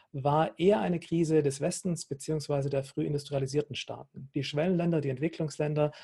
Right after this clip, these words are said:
haben von dieser Krise nicht so viel mitbekommen. Diese Krise trifft uns alle weltweit. Äh, wenn Sie vor allem schauen, äh, was in Brasilien passiert, was in Südafrika passiert, was in Indonesien passiert, dort werden starke Wirtschaftseinbrüche sein.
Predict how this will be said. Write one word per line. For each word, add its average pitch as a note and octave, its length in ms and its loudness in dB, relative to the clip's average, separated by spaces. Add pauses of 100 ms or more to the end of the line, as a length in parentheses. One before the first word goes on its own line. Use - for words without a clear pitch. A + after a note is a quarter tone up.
(200)
haben D3+ 260 0
von C#3+ 160 -2
dieser E3 220 0
Krise D#3 320 0
nicht E3+ 340 0
so D3+ 80 -2
viel C3 160 -8
mitbekommen. C#3 720 -8 (460)
Diese A3 240 4
Krise F#3+ 320 4
trifft - 420 -2
uns D3 180 -2 (160)
alle C3 420 2 (200)
weltweit. C3+ 840 -2
Äh, C#3 260 -2
wenn C#3+ 140 -2
Sie D3 100 0
vor - 240 -2
allem D#3+ 200 0
schauen, D3 440 0 (380)
äh, C#3+ 240 2
was C3+ 180 -2
in C#3+ 100 -4
Brasilien D#3 400 0
passiert, D3 460 -2
was C3+ 220 -2
in C3+ 240 -4
Südafrika C#3+ 720 -4
passiert, C#3+ 500 -4
was B2 160 -6
in - 80 -8
Indonesien C#3 440 -4
passiert, C#3 420 -6
dort C3+ 200 -4
werden C#3 380 -2
starke C3 440 -6
Wirtschaftseinbrüche D3+ 960 -6
sein. E3 380 0